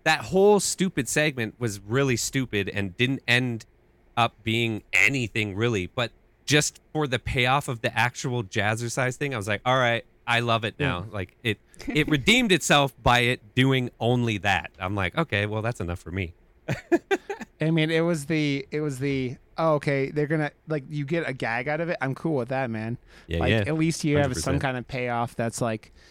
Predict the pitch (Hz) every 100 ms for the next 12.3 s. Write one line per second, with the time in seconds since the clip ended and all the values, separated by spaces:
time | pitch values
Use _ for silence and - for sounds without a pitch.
0 | - _ - 147 151 143 147 139 147 151
1 | 131 139 120 - 120 117 120 _ _ -
2 | - - 85 92 - - - _ - _
3 | _ _ _ - - 123 104 - - 104
4 | - 110 107 107 _ - - _ _ _
5 | _ - 139 165 160 139 135 123 117 117
6 | - 131 156 - - - _ - _ 135
7 | 135 135 139 139 - 123 139 143 160 202
8 | - - 247 330 330 330 269 247 254 254
9 | 277 233 190 - - - - 180 240 220
10 | - 214 156 196 208 254 220 202 180 -
11 | 165 165 - 131 139 - 143 117 135 123
12 | - 113